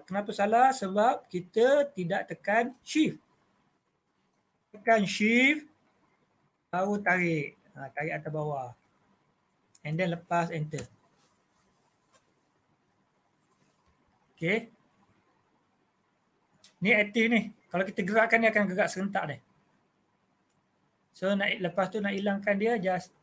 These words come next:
klik kat luar ni lah. Dia hilang lah. Kalau saya, itu salah satu kita boleh highlight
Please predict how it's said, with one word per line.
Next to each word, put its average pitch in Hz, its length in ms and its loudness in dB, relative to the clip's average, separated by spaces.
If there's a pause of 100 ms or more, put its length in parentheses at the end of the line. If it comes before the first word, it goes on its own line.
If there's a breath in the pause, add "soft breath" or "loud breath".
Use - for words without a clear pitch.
(180)
klik 180 240 -6
kat 175 80 -6
luar 165 240 0
ni 151 80 -4
lah. 180 160 -6 (160)
Dia 143 160 -10
hilang 135 220 -14
lah. 156 40 -18 (1120)
Kalau 180 240 0
saya, 196 640 0
itu 220 240 -4
salah 202 160 4
satu 202 320 0
kita 202 240 -6
boleh 190 240 -2
highlight 190 480 -2